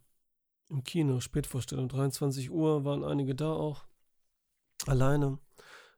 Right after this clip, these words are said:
Also ich war alleine. Also es waren andere Leute da, aber ich persönlich hatte, ich hatte keine Freunde dabei oder Bekannte. Hab den geguckt. Vorher war ich auch wirklich selbst essen. Sollte man ja machen, wenn man sich besonders einen Film anschaut,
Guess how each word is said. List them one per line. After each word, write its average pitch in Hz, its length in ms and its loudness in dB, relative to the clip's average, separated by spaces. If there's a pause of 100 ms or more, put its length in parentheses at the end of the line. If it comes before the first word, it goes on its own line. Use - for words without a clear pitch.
Also 139 180 2
ich 147 160 -4
war 131 120 2
alleine. 131 420 2
Also - 60 -8
es 123 160 -4
waren 139 120 2
andere 143 180 0
Leute 151 220 0
da, 135 80 0
aber 131 180 0
ich - 280 -8
persönlich 139 440 -2
hatte, - 120 -12
ich 147 100 -4
hatte 156 140 -2
keine 139 240 4
Freunde 127 300 -4
dabei 123 280 -6 (240)
oder 135 140 -6
Bekannte. 123 420 -6 (1600)
Hab 165 140 0
den 165 160 2
geguckt. 202 560 0 (100)
Vorher 160 300 0
war 151 80 0
ich 147 100 -2
auch 147 120 -2
wirklich 156 240 -6
selbst 147 220 -4
essen. 185 540 -2 (200)
Sollte 147 260 -8
man 139 120 2
ja 135 40 2
machen, 151 300 0
wenn 139 80 4
man 139 100 2
sich 131 160 -4
besonders 147 380 -4
einen - 80 -14
Film - 240 0
anschaut, 143 500 -4